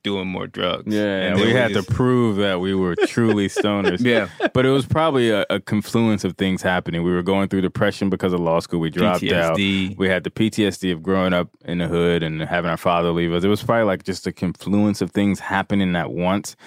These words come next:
Speaker 2: And then, you know, the stoner characters were being cultivated. And before you know it, the floodgates were open. You're fucking drinking, you're smoking, you're staying out too late, you're doing all types of drugs. And you're just like, "Fuck, how the fuck did this <laughs> happen?"
Speaker 1: Mm-hmm.
Speaker 2: I was, I was a,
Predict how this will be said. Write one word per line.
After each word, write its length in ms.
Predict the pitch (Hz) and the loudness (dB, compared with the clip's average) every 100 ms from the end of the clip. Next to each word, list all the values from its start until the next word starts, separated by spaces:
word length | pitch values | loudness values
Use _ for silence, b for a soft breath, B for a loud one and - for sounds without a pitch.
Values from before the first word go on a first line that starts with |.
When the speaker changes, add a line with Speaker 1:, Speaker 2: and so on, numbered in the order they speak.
| B B 95 | B B -2
Speaker 2:
And 240 | 95 95 | 0 2
then, 320 | 101 98 95 | 2 2 0
you 140 | - 92 | -2 -2
know, 160 | 87 | -2
the 100 | 80 | -2
stoner 300 | - - 95 | -2 -2 0
characters 500 | 92 87 85 85 85 | -2 0 -2 -2 -6
were 80 | 90 | -6
being 220 | 80 87 | -2 -2
cultivated. 600 | 87 90 85 82 87 82 | -2 -2 -4 -4 -4 -2
And 140 | 80 82 | -4 -8
before 240 | 76 95 | -6 -2
you 80 | 90 | 0
know 140 | 87 | -2
it, 60 | 80 | -4
the 60 | - | -6
floodgates 480 | - 85 71 73 | -6 -6 -4 -10
were 100 | - 58 | -10 -12
open. 240 | - 67 | -8 -6
You're 120 | 78 | -4
fucking 360 | - 78 - 65 | -4 -4 -4 -4
drinking, 420 | 95 95 90 85 | 0 0 0 -2
you're 60 | 80 | -4
smoking, 420 | - 90 87 82 78 | -6 -4 -4 -4 -6
you're 60 | |
staying 320 | - 92 80 | -4 -2 -2
out 160 | 80 80 | -4 -4
too 160 | - 80 | -6 -2
late, 320 | 87 87 78 | 0 0 -2
you're 80 | - | -4
doing 180 | 80 | -4
all 140 | 80 78 | -2 -4
types 400 | - 90 92 - | -2 0 0 -4
of 120 | 65 | -10
drugs. 440 | - 80 82 82 | -10 -10 -10 -12
And 100 | - | -12
you're 80 | 78 | -10
just 220 | 78 80 | -10 -10
like, 180 | - 78 | -10 -12
"Fuck, 340 | - - 110 - | -10 -2 -2 -2
how 200 | 95 110 | -2 -2
the 100 | - | -2
fuck 300 | - 101 - | -2 -2 -2
did 140 | - | -6
this 160 | - - | -6 -6
<laughs> 60 | - | -2
happen?" 380 | 131 - 110 107 | -2 0 -2 0
Speaker 1:
Mm-hmm. 320 | 110 113 117 123 | 2 2 2 0
Speaker 2:
I 120 | 131 | 2
was, 240 | 135 123 | 2 0
I 180 | 117 131 | 0 0
was 280 | 160 131 113 | 2 2 2
a, 160 | 101 | 2